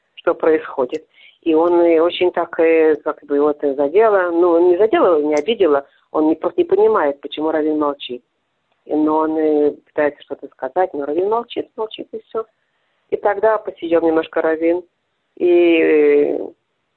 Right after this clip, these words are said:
раскланялся, сказал, э, значит, «Спасибо, что меня принял», и ушел. И ушел, ничего не сказал больше. И тогда этого человека очень, э,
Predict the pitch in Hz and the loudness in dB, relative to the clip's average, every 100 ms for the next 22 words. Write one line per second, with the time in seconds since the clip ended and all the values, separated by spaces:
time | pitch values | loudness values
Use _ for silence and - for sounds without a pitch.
0 | _ 160 165 - 165 165 170 170 175 180 | _ -6 -4 -4 -2 0 -2 -2 -6 -6
1 | _ _ _ _ _ 143 143 143 139 135 | _ _ _ _ _ -6 -4 -4 -4 -4
2 | 135 113 - - - - 403 - - - | -6 -10 -14 -20 -4 -2 -2 -4 -14 -10
3 | - 330 302 - _ _ 427 508 - 415 | -2 0 0 -2 _ _ 4 4 2 0
4 | 403 - _ _ _ _ _ 370 453 - | 0 -6 _ _ _ _ _ 2 2 2
5 | 453 392 311 392 370 339 294 247 220 202 | 2 2 2 2 2 2 0 2 2 -2
6 | 196 - 208 _ _ _ _ _ - - | -2 -12 -14 _ _ _ _ _ -14 -4
7 | 190 160 214 247 233 220 214 208 208 214 | -2 0 0 0 -2 -2 0 0 0 0
8 | 220 226 226 220 220 214 | 0 2 4 6 4 2